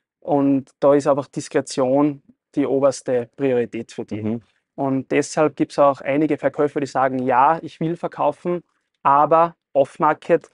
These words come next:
Speaker 1: diskret." Und da braucht man auch sehr viel Fingerspitzengefühl, weil die wollen nicht, dass das an die große Masse angeboten wird, sondern gezielt an dieses Klientel, was wo die Suchkriterien dazu passen zu dem
Speaker 2: Mhm.
Speaker 1: Objekt.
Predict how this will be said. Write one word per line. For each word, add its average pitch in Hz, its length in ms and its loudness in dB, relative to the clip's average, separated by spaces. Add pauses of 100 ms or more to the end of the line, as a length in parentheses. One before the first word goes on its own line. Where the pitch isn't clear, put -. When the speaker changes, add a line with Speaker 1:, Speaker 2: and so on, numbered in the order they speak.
(240)
Speaker 1:
diskret." 143 580 -2
Und 147 120 -2
da 139 80 4
braucht 135 280 2
man 156 120 -2
auch 139 120 -4
sehr 139 240 -2
viel 151 260 0 (380)
Fingerspitzengefühl, 151 1120 -2 (240)
weil 143 100 0
die 139 120 -2
wollen 156 380 4
nicht, - 360 -4 (260)
dass 139 180 0
das 143 160 -2
an 143 120 0
die 135 80 -2
große 147 340 -4
Masse 135 400 -2
angeboten 151 680 -4
wird, 165 280 0 (260)
sondern 139 300 -2
gezielt 165 540 -2 (140)
an 131 160 -6
dieses 160 520 -4
Klientel, 147 580 0
was - 280 0 (280)
wo 156 140 -6
die 139 80 -4
Suchkriterien 147 680 -2
dazu 165 300 -8
passen 160 400 -2
zu 160 140 -8
dem 151 140 0
Speaker 2:
Mhm. 104 120 -2
Speaker 1:
Objekt. 151 380 -6